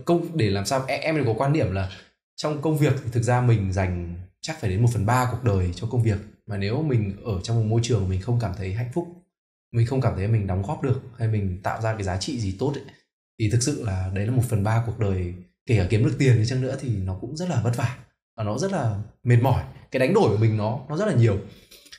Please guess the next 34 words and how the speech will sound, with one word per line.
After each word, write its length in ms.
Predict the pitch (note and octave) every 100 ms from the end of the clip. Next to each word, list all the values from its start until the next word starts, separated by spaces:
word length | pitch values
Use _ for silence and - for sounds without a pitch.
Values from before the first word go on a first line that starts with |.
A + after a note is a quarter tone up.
| _
Và 160 | A2+ A2
em, 340 | D3+ D#3 D3+ -
em 240 | C#3+ D3+ D3
cũng, 220 | D#3+ F3+
ờ, 180 | F3 E3+
còn 140 | C#3+
đồng 160 | C3 B2
cảm 180 | C3 F#2+
một 80 |
điều 180 | A2+ A2+
nữa 160 | A#2+ F3+
của 60 | C3
anh, 220 | C#3+ C#3
đó 100 | G#2+
là 240 | C3+ A#2+ - - - _ -
em 220 | D3 D#3+
nghĩ 120 | E3
là 380 | G3 D3 G#2+ G2 - - _
em, 200 | - E3
bọn 100 | D#3
em 100 | D#3+
cũng 60 | E3
đã 80 | F3+
trải 200 | F#3 -
qua 160 | B2 C3+
những 180 | C3+
cái 280 | B2+ G#2+ A2
mà 120 | C3
anh 220 | B2+ A#2+ A#2+
đã 100 | A#2
trải 180 | B2+ A#2
qua, 340 | A#2+ B2+ A#2+
là, 280 | A2+ G#2+ G2+
ừ, 60 | -